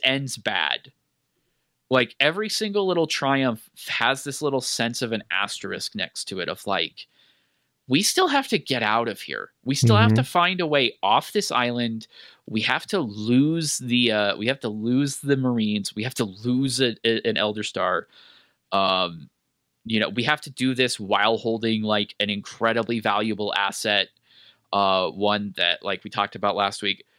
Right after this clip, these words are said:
Speaker 1: the government has to kill at this point. They cannot let him leave under any circumstances.
Speaker 2: Well, yeah, they're gonna
Speaker 1: For
Speaker 2: try the
Speaker 1: if
Speaker 2: authority chip first, and I'm guessing that that's not gonna work. <laughs> Um,
Speaker 1: Yeah.
Speaker 2: which, by the way, I'm curious why, um,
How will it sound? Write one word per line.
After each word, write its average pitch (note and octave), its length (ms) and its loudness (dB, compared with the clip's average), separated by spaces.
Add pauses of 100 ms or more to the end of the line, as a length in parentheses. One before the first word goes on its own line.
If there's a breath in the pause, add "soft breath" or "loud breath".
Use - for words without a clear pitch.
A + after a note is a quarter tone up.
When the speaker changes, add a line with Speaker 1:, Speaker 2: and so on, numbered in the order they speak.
(120)
Speaker 1:
the A#2 180 -2
government A3 520 2
has - 400 0
to - 80 -12
kill E2+ 380 -2
at - 100 -6
this - 160 -8
point. G#1+ 300 -10 (200)
They D3+ 160 4
cannot E3+ 540 2
let A#2+ 180 0
him A#2 220 -2
leave - 440 -10 (200)
under B2 360 0
any A2 240 0
circumstances. G#2+ 520 -2
Speaker 2:
Well, A#2+ 80 6
yeah, A2 160 2 (160)
they're C3+ 120 6
gonna E3 180 6
Speaker 1:
For C3+ 80 4
Speaker 2:
try D#3+ 160 8
the C#3+ 100 6
Speaker 1:
if A#2 60 4
Speaker 2:
authority B2 340 6
chip G#2 220 2
first, G2 580 2 (100)
and A2 140 6
I'm G#2+ 140 4
guessing B2 440 4
that A2+ 120 0
that's A2 200 4
not A#2 140 4
gonna C3+ 140 4
work. A2+ 260 4 (160)
<laughs> - 220 -8 (480 loud breath)
Um, A2+ 360 6
Speaker 1:
Yeah. G#2 300 2
Speaker 2:
which, G#3+ 180 4
by - 120 4
the E4+ 80 8
way, D3 280 6
I'm B2+ 180 2
curious - 400 2
why, A2+ 240 4
um, F#2 520 2